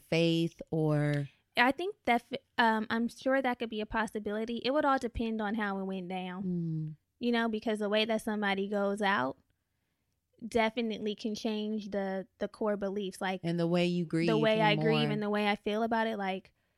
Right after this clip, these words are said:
Speaker 2: that's something that's questioned a lot. Like, "Why did this happen to me, God?" When, like,
Speaker 1: Mm-hmm.
Speaker 2: some, you lose somebody,
Speaker 1: Yeah.
Speaker 2: especially if it's in a tragic way,
Speaker 1: Mm-hmm.
Speaker 2: and you're like,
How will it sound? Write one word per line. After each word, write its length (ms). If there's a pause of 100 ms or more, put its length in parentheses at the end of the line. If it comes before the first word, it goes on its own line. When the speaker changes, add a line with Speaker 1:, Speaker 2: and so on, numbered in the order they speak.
(540)
Speaker 2:
that's 240
something 340
that's 220
questioned 580
a 80
lot. 320
Like, 220
"Why 320
did 120
this 180
happen 340
to 80
me, 200
God?" 440
When, 160
like, 220
Speaker 1:
Mm-hmm. 100
Speaker 2:
some, 160
you 180
lose 260
somebody, 480
Speaker 1:
Yeah. 100
Speaker 2:
especially 440
if 120
it's 100
in 100
a 80
tragic 480
way, 380
Speaker 1:
Mm-hmm. 400
Speaker 2:
and 100
you're 160
like, 360